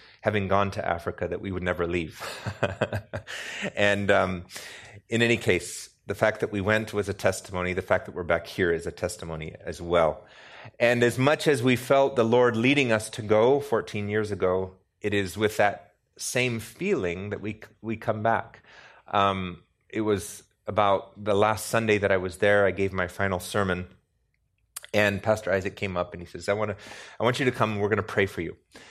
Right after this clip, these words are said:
Because we know that even as you were sent here, and there was a church that sent you here, we wanna be sending you back. And we know that America needs missionaries, so we're gonna send you back as our missionaries to America." <laughs> So,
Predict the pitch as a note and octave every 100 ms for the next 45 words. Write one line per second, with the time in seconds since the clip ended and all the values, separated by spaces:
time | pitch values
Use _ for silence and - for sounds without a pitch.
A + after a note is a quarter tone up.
0 | - - - - G2+ B2 B2+ B2 A#2+ A#2
1 | F#2+ - - - - A2+ B2+ G#2+ B2 A#2
2 | - A2+ G#2+ A2+ B2 C3+ B2+ - _ -
3 | G#2+ G#2 G#2 F#2+ G2 - C3+ - - -
4 | A2+ G#2 G#2+ A2 B2 A#2+ G#2+ G#2+ G#2+ F2+
5 | F#2 - G2 F#2 F#2+ F2+ E2+ - F2 F2+
6 | F2+ G#2 G#2+ G2+ F#2 G2 G2 G2 F2 G#2
7 | B2 B2 - - - - - - A2+ -
8 | F#2 D#2 D#2+ - G2+ G#2+ G#2+ - A2+ G#2+
9 | G#2 G#2 G#2 G2 G2+ G#2 G#2+ F#2+ F#2 -
10 | F#2+ G2 F#2+ - D#2+ - - - - A2+
11 | - -